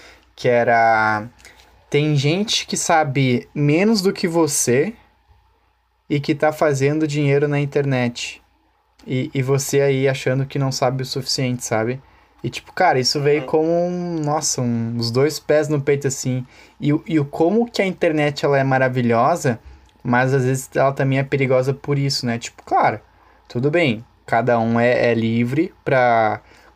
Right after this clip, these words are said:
Speaker 1: começar a dividir aquilo que ela sabe com as pessoas. Só que o problema é que tem gente que não tem o mínimo preparo pra passar isso, né? A, a galera que, que, que tem essa,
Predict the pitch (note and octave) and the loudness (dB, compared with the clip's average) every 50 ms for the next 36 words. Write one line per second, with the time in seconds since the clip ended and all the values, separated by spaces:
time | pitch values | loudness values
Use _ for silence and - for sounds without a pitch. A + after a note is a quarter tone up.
0 | _ _ - C#3 B2+ C3 B2 A#2+ - - C3 B2 C3+ C#3+ D3 - - E3 D#3 C#3 | _ _ -2 0 0 0 0 -2 -2 0 2 2 2 2 0 0 0 0 0 0
1 | C3+ C#3 C3+ D3 D3 C3+ A#2+ C#3 D3+ D#3 D3 - - D3 C#3 D3 C#3+ - - C#3+ | -2 -2 -2 -2 -2 -2 0 0 0 -2 -2 -4 -4 -2 -2 -2 -2 0 0 2
2 | C#3 C#3 C#3 - D3 C3+ C#3 C#3+ C#3 - C#3+ C#3+ C#3+ C#3 - - D3+ C#3+ - - | 2 0 0 0 0 0 0 0 -2 -2 -2 -2 -2 -2 -4 -4 -4 -4 -2 -2
3 | C#3 C3 B2 A#2 G#2+ - - - - _ _ - - - - _ _ - - - | -2 0 0 -2 -2 -4 -8 -12 -14 _ _ -20 -20 -20 -20 _ _ -6 -4 -4
4 | B2 - C#3+ C#3 D3+ D3+ C#3 C#3 D3 D#3 D#3+ D#3 - E3 D#3+ D3+ D3 D3 D3+ D3 | -2 -2 -2 -2 0 2 2 2 2 0 -2 -2 -2 -2 -2 0 0 -2 -2 -4
5 | - - - D3+ D3 D3+ D3 - D#3+ D#3 D#3+ D#3 D3 D3 D3 D#3 E3+ E3+ E3 D3+ | -6 -6 -6 -4 -4 -4 -4 -4 -2 -2 0 0 0 0 0 0 0 -2 -2 0
6 | D#3+ D#3+ D3+ - - B2+ C3 D3 D#3 - - D#3 D3+ - D3+ C#3+ C#3+ - D3 C3+ | -2 -2 -2 0 0 2 2 2 0 0 -2 -2 0 0 -2 -2 0 0 0 2
7 | B2+ B2 A#2+ C3 C#3 C#3 - B2+ A#2 A#2+ A2+ A2 A#2+ A#2+ A2+ - - A#2+ A#2 A2 | 2 2 0 0 -2 -4 -4 -2 0 0 0 0 0 -2 -6 -8 -6 -4 -4 -2
8 | A2 A2 G#2+ A#2+ A#2 A#2 A#2 A#2+ B2 B2+ B2 - - B2+ A#2+ A#2 A2+ - - - | -2 -2 0 0 2 4 4 2 2 0 -2 -4 -4 -4 -4 -4 -4 -8 -14 -20
9 | - - _ _ _ _ _ _ - - - B2+ B2 A#2+ A2 - - - - - | -20 -20 _ _ _ _ _ _ -14 -8 -6 -4 -4 -4 -4 -4 -6 -6 -4 -2
10 | C3+ B2+ B2+ B2 B2 - - C#3 B2 A#2+ A#2+ A#2+ A#2 A#2 A2+ A2 | -2 0 0 0 -2 -2 0 0 2 2 2 2 2 0 -2 -4